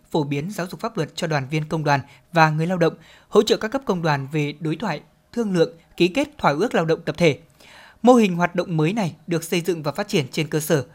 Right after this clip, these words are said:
của Trung tâm Tư vấn Pháp luật Công đoàn Hà Nội trước đây nhằm đáp ứng yêu cầu và nhiệm vụ của tổ chức công đoàn trong tình hình mới.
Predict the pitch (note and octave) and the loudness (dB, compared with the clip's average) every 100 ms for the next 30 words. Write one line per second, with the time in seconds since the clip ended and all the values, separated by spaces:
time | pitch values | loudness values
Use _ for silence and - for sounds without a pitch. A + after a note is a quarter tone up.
0 | _ - D#3 - A#3 A3 G3 G3 E3 D3 | _ 2 2 2 -4 -2 -2 -2 0 0
1 | E3 C4 E3 - D#3+ D3 C#3+ C3+ D#3 - | -2 -2 -2 -2 0 0 0 -2 -4 -4
2 | A3 E3+ - - - - E3+ F3 A#3+ G#3 | 0 2 0 -10 -18 -4 -2 0 -2 -2
3 | E3 - G3+ F#3+ C#3+ D3 D3 D#3 D#3+ - | -6 -4 -4 -2 -2 -2 -2 -2 -2 -2
4 | D3+ D3 C#3 B3+ F3 D#3+ C3 B2+ - G3+ | -4 -2 -6 -4 -4 0 -2 -2 -2 -2
5 | F3+ C#3+ C3+ C#3+ D#3+ | -2 -2 -2 0 0